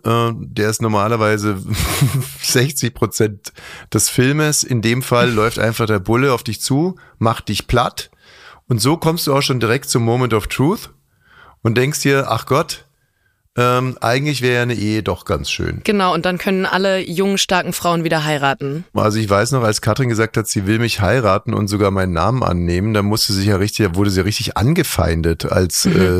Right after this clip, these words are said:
Speaker 1: äh, reaktionär und, äh, und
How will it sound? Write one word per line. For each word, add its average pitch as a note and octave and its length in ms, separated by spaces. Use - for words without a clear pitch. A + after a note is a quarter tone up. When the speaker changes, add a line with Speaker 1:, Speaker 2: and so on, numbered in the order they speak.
Speaker 1:
äh, G2+ 60
reaktionär G#2 1040
und, F2 380
äh, F#2 340
und E2+ 320